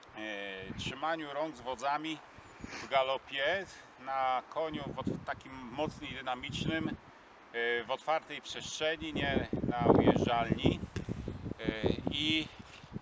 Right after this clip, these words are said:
e, tu zwracam uwagę na, e, dwa, e, dwa układy. Będę to, e, komentował. E, nie ma to,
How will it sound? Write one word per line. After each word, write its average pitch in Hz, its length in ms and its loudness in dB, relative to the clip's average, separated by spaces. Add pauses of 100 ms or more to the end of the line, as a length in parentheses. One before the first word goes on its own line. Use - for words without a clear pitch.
e, 117 220 -4
tu 165 240 -4
zwracam 147 640 0 (280)
uwagę 143 720 0 (340)
na, 123 500 6 (120)
e, 113 460 -2 (200)
dwa, 135 480 6 (160)
e, 110 400 -6
dwa 135 220 0
układy. 165 680 4 (420)
Będę - 420 0
to, 123 240 0 (540)
e, 123 40 2
komentował. 127 680 2 (840)
E, 110 280 -2
nie - 180 -2
ma 143 160 0
to, 131 380 4